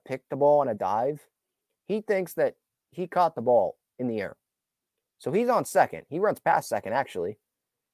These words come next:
And then he has to hit second again, go back to first. Or no, no, no. He tries to go back to first. He doesn't have to 'cause it wasn't caught in the air. He tries to go back to first because he thinks that the right fielder caught the ball and Xander's out. It was just a fly out or a line out to right.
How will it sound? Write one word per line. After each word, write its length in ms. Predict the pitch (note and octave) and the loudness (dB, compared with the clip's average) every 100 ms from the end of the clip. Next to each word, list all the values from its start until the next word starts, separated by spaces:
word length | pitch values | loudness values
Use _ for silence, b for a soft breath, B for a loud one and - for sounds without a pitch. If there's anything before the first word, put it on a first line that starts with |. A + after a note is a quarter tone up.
| _ - | _ -4
And 140 | B2 C#3 | 0 4
then 400 | C#3 C#3 C3+ C3 _ _ _ _ _ _ _ | 4 4 0 -6 _ _ _ _ _ _ _
he 160 | F#3 F3+ | 0 2
has 180 | E3+ - | 2 0
to 160 | C#3 | 0
hit 160 | D#3+ - | 0 -2
second 280 | F#3 E3 C3+ | -2 0 -2
again, 440 | B2 F#3+ E3+ D3 | 0 0 0 0
go 160 | D3 F3+ | 0 4
back 260 | F#3 F3+ | 4 4
to 80 | A#2+ | -4
first. 600 | - - G3 C#3+ - - _ _ _ _ _ _ _ _ _ - | -12 -2 0 0 -4 -18 _ _ _ _ _ _ _ _ _ 0
Or 120 | C3 | 0
no, 140 | E3 | 2
no, 80 | D3+ | 0
no. 160 | G#2 - _ - | -2 -6 _ -4
He 200 | F#3+ - | -2 -2
tries 400 | - F#3 G#3 F3 | 4 6 6 4
to 80 | |
go 160 | D3 C3+ | 4 4
back 260 | A#2 G2+ - | 4 0 -2
to 60 | |
first. 420 | A2 - - - - | -10 -10 -12 -16 -6
He 60 | |
doesn't 180 | B2+ A2 | -4 -4
have 220 | A2 A2+ - | -6 -8 -8
to 120 | G2 | -10
'cause 320 | G2 F#2+ - - | -8 -10 -14 -6
it 80 | |
wasn't 260 | G#2+ G#2 - | 0 0 0
caught 200 | - F2 | 0 0
in 40 | |
the 80 | G2 | -2
air. 160 | F#2+ - _ _ _ _ | -6 -8 _ _ _ _
He 420 | - F3+ F3+ E3 - _ _ _ - | -2 2 4 2 -2 _ _ _ -10
tries 320 | - G3+ A3 | 6 8 8
to 60 | F3+ | 6
go 120 | D3+ | 4
back 220 | C#3 C3 | 4 2
to 60 | B2 | -4
first 340 | - B2 B2 | -4 -4 -4
because 280 | B2+ C3 D#3+ | -8 -4 -4
he 140 | G#3 G3+ | -4 -4
thinks 300 | F#3+ F3 - | -4 -4 0
that 260 | D3 - | 0 2
the 80 | - | 0
right 260 | C#3 D3 C#3+ | 4 4 4
fielder 220 | D3 B2 | 0 0
caught 220 | B2+ B2 | 0 0
the 80 | A2 | 2
ball 200 | A#2 G#2 | 0 0
and 100 | F#2 | -2
Xander's 320 | A#2 G2+ F#2+ | -4 -4 -2
out. 220 | G2 - - | -4 -4 -6
It 60 | |
was 120 | A2 A2 | -6 -6
just 160 | A2 | -8
a 60 | G2+ | -6
fly 240 | A#2+ G2+ | 0 0
out 160 | D2+ - | 0 -6
or 120 | G2 | -4
a 60 | G#2 | -2
line 220 | G#2+ G#2 | -2 -2
out 140 | F#2+ | -4
to 80 | - | -6
right. 240 | F2+ E2+ | -6 -6